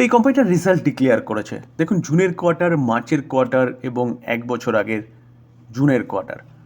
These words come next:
আমরা যদি রেভিনিউ দেখি, ছত্রিশ হাজার চারশো পঁয়ষট্টি কারোর এক বছর আগে,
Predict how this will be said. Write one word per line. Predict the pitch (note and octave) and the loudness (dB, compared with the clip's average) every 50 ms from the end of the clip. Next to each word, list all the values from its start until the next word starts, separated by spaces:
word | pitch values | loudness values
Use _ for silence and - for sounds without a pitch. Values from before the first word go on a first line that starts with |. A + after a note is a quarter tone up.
| - - - - - - - | -20 -20 -20 -20 -12 -2 2
আমরা | G3 A#3 C4+ C4 C4+ | 4 4 6 4 4
যদি | B3 C#4+ - - - - - _ _ _ - - _ _ _ _ _ - E3 E3+ | 2 0 -2 -4 -12 -20 -20 _ _ _ -20 -20 _ _ _ _ _ 0 2 2
রেভিনিউ | E3+ D3 F3 E3 C#3 B2 G#2 G2+ | 4 6 6 4 4 4 2 -2
দেখি, | E2+ - G#2 - - - - _ _ - _ _ - | -8 -10 -14 -18 -18 -20 -20 _ _ -20 _ _ -2
ছত্রিশ | - E3+ E3 - G3 F#3+ F3 - F#3+ | 0 0 0 0 -4 -6 -4 -2 0
হাজার | F3 F3+ F#3 F#3 - - - _ _ _ - - - - | 0 0 0 -2 -4 -12 -20 _ _ _ -20 -20 -2 -2
চারশো | D3+ - - - D#3 B2+ - | -2 -2 0 -4 -4 -2 0
পঁয়ষট্টি | B2+ A#2+ A#2 - A#2+ - A2 G#2 - | 0 0 0 -4 -4 -4 -6 -4 -4
কারোর | G2 - - - - _ _ _ - - C3+ | -4 -6 -6 -10 -16 _ _ _ -6 -6 -6
এক | C3 - B2 | -2 -2 -2
বছর | A#2 - A#2 F#2+ F#2+ | -2 -2 -4 -8 -8
আগে, | E2+ - | -8 -12